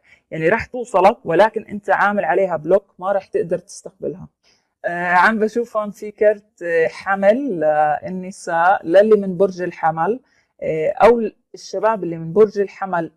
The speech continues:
نسائهم يعني. آه، المهم في حمل، في حمل عند برج الحمل. <laughs> في حمل عند برج الحمل في هاي الفترة،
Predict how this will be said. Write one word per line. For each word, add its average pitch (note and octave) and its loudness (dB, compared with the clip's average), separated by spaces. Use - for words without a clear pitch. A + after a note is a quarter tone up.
نسائهم F3 0
يعني. D3+ -12
آه، D#3 0
المهم A3+ 2
في A3 -4
حمل، G3 -4
في A3+ -4
حمل A3 0
عند E3 -10
برج G#3+ 4
الحمل. G3 0
<laughs> - -20
في A3+ 2
حمل F#3 2
عند D#3+ -2
برج F#3+ 0
الحمل D#3+ 0
في E3 -8
هاي E3 0
الفترة، D#3 0